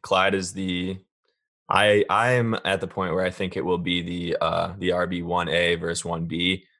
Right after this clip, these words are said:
It's kinda, it's gonna be kinda like the, uh, the situation that we talked about earlier with Ken-,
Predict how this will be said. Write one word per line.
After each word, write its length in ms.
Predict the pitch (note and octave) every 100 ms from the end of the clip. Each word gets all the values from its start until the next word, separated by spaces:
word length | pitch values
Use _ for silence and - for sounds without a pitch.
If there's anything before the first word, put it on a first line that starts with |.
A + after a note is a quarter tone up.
| _ -
It's 140 | E2
kinda, 200 | G2 F#2+
it's 120 | F2 -
gonna 160 | G#2
be 140 | G2+ F#2+
kinda 340 | G2+ F#2+ G2
like 300 | F#2 F#2 F2+
the, 300 | F2+ F2 E2+
uh, 280 | E2+ E2 F2 F#2 _ _ _ _
the 60 | F2+
situation 600 | G2 F2+ F#2 F2 - F2+
that 180 | E2+
we 80 | D#2+
talked 300 | D#2+ F2 E2+
about 120 | F2
earlier 340 | C2+ F#2+ F2+ F2
with 160 | E2+
Ken-, 300 | - F2 F2